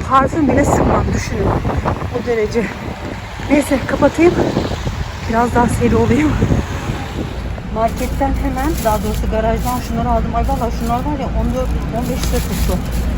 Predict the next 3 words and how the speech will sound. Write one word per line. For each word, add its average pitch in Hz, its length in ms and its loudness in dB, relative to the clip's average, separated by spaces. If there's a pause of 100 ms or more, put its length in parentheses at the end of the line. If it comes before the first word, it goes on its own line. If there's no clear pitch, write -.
(340)
Ee, 208 340 2
hemen 233 280 2 (960)
size 254 320 4